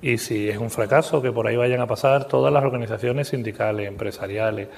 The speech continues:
todos los colectivos, eh, sociales, que todo el mundo pueda hacer sus aportaciones, que se escuche a todo el mundo, que haya conclusiones y que eso mejore la vida de la gente, pues no será un fracaso.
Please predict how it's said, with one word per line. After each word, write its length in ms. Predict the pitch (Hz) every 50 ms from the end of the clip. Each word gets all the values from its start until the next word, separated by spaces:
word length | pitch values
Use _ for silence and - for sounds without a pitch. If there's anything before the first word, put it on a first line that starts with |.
| - - - - _
todos 220 | - 123 120 123
los 80 | 131 123
colectivos, 720 | - 139 120 113 113 - 131 123 127 135 143 143 - - - - - - - -
eh, 80 | 139 -
sociales, 500 | - 120 - - - 113 113 110 104 -
que 140 | - 117
todo 180 | 104 120 127 135
el 80 | 135 131
mundo 240 | 139 143 147 151
pueda 200 | 131 131 127 131
hacer 200 | 127 - - 131
sus 220 | 127 - - 131 123
aportaciones, 760 | 117 - 113 110 - 107 98 - - 123 120 117 113 107 101 - - - - - - - _ -
que 100 | - 117
se 120 | - 117
escuche 280 | 113 - 139 127 - 156
a 60 | 147
todo 120 | 147 139
el 100 | 131 123
mundo, 280 | 123 147 151 135 120 117
que 60 | -
haya 160 | 120 123 127
conclusiones 640 | 120 135 127 117 127 123 - - 156 156 143 123 107
y 60 | -
que 140 | 117 - 110
eso 200 | 113 110 - 131
mejore 280 | 120 123 127 147 143 123
la 100 | 113 107
vida 180 | 107 110 110
de 60 | 117 117
la 140 | 123 123 120
gente, 400 | 131 131 127 127 - 165 180 - - - - - - - -
pues 160 | - - 110 101
no 120 | 110 123
será 180 | 127 160 156 143
un 80 | 123
fracaso. 580 | - - 101 101 - 151 165 - - - -